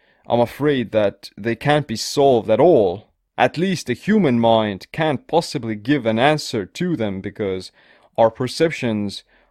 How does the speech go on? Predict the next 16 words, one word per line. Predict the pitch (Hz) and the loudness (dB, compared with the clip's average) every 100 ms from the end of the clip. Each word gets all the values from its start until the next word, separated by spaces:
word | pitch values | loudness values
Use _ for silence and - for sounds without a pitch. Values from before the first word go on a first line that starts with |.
| _ | _
are | - 107 104 101 - | -4 0 0 0 0
very | 139 165 135 | 0 2 2
limited | 147 180 117 - 110 101 - | 2 2 0 -2 -4 -4 -6
and | 113 110 104 98 - | -4 -4 -4 -8 -6
highly | - 165 143 | 0 2 2
subjective. | 117 117 104 156 - 92 87 - _ _ _ _ _ _ - | -2 -6 -2 -2 -2 -8 -8 -16 _ _ _ _ _ _ -6
Reality | 123 139 180 175 - 127 120 - | 0 4 6 4 0 -4 -4 0
as | 147 175 147 | 2 4 2
you | 139 | 0
experience | 110 - - - 190 156 113 - | -2 -4 -10 -6 -2 -2 -2 -4
it | 113 107 - _ _ _ - | -6 -6 -10 _ _ _ -6
is | 123 | 2
only | 170 180 139 | 4 4 4
a | 120 | 0
creation | - 147 180 170 131 110 | -2 0 0 0 -4 -4
of | 104 | -4